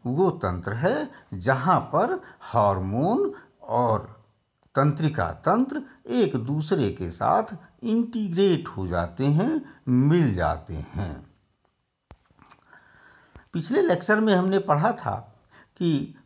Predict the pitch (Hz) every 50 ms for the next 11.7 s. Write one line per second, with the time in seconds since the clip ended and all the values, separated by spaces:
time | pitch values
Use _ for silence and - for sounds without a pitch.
0 | _ _ 180 165 180 202 202 208 202 233 233 233 214 156 156 160 147 123 117 -
1 | - 123 - 123 98 95 95 95 - - 110 120 127 131 143 151 156 156 156 -
2 | 120 92 80 - - - - _ - - - - 156 170 196 202 208 214 208 185
3 | - - 139 139 147 160 175 180 170 160 - - - 127 107 92 101 104 - -
4 | - - _ - 120 117 135 135 147 143 143 143 143 - 135 139 156 170 175 -
5 | - - 117 110 110 110 95 104 101 98 92 95 104 - - - - _ _ -
6 | 147 143 165 190 190 208 226 233 196 139 123 120 117 120 120 117 120 127 139 135
7 | 120 110 120 110 98 98 95 95 95 98 92 85 90 95 - - - - - _
8 | - 196 208 208 190 180 165 175 175 180 196 202 202 190 180 - 185 170 170 175
9 | 185 196 208 196 240 247 254 220 156 127 123 127 120 117 113 113 117 117 107 113
10 | 120 107 92 87 92 90 87 87 92 90 90 95 - - - - _ _ _ -
11 | 175 151 120 101 98 90 80 76 73 76 - - 78